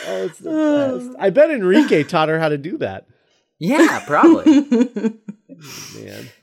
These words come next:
Speaker 3: You got what you want now. Let me go. I just,
Speaker 1: Yeah.
Speaker 3: I, there's this, like, fiery, awesome spirit in there, which I, which I like. Um, and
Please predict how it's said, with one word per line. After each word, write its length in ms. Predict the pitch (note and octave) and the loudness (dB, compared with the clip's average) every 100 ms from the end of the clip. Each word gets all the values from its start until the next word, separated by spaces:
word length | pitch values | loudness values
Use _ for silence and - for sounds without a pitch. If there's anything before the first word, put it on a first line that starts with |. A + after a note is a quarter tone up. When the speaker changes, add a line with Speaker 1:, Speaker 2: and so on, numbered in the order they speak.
| _ | _
Speaker 3:
You 120 | - | -10
got 180 | G3 C#4+ | -4 -4
what 120 | C4 | -2
you 60 | F3 | 0
want 120 | A3 | 0
now. 100 | B2+ | 0
Let 140 | C#3 C4+ | 0 -2
me 60 | |
go. 500 | B3+ D3+ A#3 C4+ E3 - | -2 -2 0 0 -2 -8
I 100 | D3+ | -14
just, 360 | - B3 A3+ | -8 -8 -8
Speaker 1:
Yeah. 180 | C3 B2+ | -12 -12
Speaker 3:
I, 160 | - D3 D#3 | -12 -12 -14
there's 460 | D#3+ G3+ G3 F#3 - _ _ _ _ _ _ | -8 -4 -4 -6 -14 _ _ _ _ _ _
this, 180 | F3 F#3 | -6 -2
like, 280 | E3 - - | -4 -4 -2
fiery, 600 | D#3+ D#3+ E3 D#3+ D3 C3+ | 0 0 -2 -4 -4 -4
awesome 600 | G#2 A2+ A2+ B2 A2 F#2+ | -2 -2 -2 -8 -12 -14
spirit 480 | - - A2 G2 D#2+ | -18 -14 -10 -10 -10
in 120 | F#2 | -14
there, 180 | F2+ F2 | -14 -14
which 200 | F#2 - | -16 -16
I, 300 | D#2+ E2 - - | -16 -14 -16 -18
which 180 | G#2 | -16
I 80 | D#2+ | -14
like. 420 | C#2+ - - - _ | -14 -16 -18 -20 _
Um, 460 | B2 A#2+ A2 F#2+ G2+ _ _ - - _ _ | -6 -4 -4 -10 -16 _ _ -20 -20 _ _
and 200 | - - | -8 -6